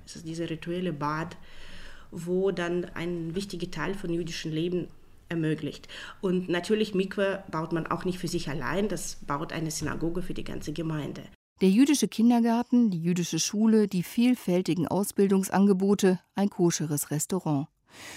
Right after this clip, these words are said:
Speaker 2: Ohne die Angebote ihrer Gemeinde wäre ihr jüdisches Leben deutlich ärmer, sagt Nadia Shapiro.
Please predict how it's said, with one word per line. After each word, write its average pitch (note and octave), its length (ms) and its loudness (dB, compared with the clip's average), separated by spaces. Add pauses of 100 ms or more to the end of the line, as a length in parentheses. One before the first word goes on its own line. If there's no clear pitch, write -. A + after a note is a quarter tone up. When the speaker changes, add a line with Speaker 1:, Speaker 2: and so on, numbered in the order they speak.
(120)
Speaker 2:
Ohne C#4 260 10
die G#3+ 180 4
Angebote F3+ 600 4
ihrer D#3 260 0
Gemeinde F3 600 2
wäre G3+ 260 4
ihr F3 160 4
jüdisches G3 520 0
Leben F3+ 340 2
deutlich D3+ 540 0
ärmer, C#3+ 360 2
sagt B2 220 -4
Nadia D3+ 300 2
Shapiro. C#3+ 640 0